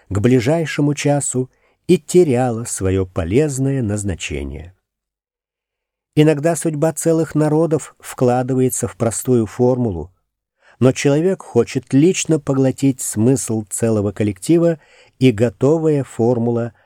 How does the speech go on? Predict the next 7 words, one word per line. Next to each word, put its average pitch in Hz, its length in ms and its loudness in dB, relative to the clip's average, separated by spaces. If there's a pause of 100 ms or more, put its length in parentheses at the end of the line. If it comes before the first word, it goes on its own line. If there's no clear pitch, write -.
(160)
оказывается 156 840 -2
раздробленной, 113 1080 -2 (280)
как - 240 -2 (100)
изваяние 127 920 0
под 98 280 -6
грубой 110 480 -2
рукою. 82 680 -8